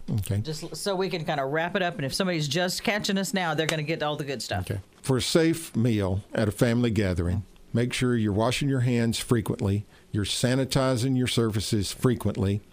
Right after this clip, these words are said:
Speaker 1: you're not cross-contaminating raw food with ready-to-eat food.
Speaker 2: Mm-hmm.
Speaker 1: You're keeping all foods as best you can between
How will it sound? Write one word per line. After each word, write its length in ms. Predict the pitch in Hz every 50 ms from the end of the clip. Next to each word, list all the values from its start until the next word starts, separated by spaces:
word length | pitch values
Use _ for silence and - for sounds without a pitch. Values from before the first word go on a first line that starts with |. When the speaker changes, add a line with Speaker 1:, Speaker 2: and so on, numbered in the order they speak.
| - - - - -
Speaker 1:
you're 140 | - 110 107
not 280 | 107 107 113 - - -
cross-contaminating 1120 | - - 131 131 131 - - - 131 127 - 131 131 127 127 123 123 123 120 120 113 107
raw 320 | 101 104 107 117 123 131
food 600 | 127 - - - 135 131 131 127 127 127 123 107
with 520 | 110 104 104 113 113 110 110 101 87 - - - - - - - - -
ready-to-eat 720 | - 123 127 123 120 123 113 - - - 127 113 110 - -
food. 400 | - - 101 98 95 92 95 98 - - -
Speaker 2:
Mm-hmm. 220 | 123 113 123 139 160 156 - - - - -
Speaker 1:
You're 180 | 117 117 117
keeping 420 | 101 - - 139 127 - 131 113 110
all 300 | 107 113 131 147 151 147
foods 560 | - - 151 143 135 135 131 127 120 110 -
as 140 | 110 95 -
best 320 | - 123 123 123 - -
you 60 | 131
can 360 | - - - 120 117 113 110
between 680 | 104 107 98 - 117 113 113 113 107 107 104 98 98 202